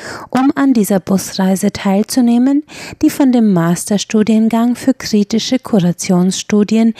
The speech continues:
in zeitgenössischer Kunst organisiert wurde. Lü Pei ist die Leiterin des Masterstudiengangs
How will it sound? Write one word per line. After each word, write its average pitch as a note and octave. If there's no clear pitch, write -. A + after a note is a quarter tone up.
in G3
zeitgenössischer F#3+
Kunst -
organisiert A#3+
wurde. F3+
Lü F3+
Pei G3
ist -
die D4+
Leiterin F#3+
des F#3+
Masterstudiengangs A3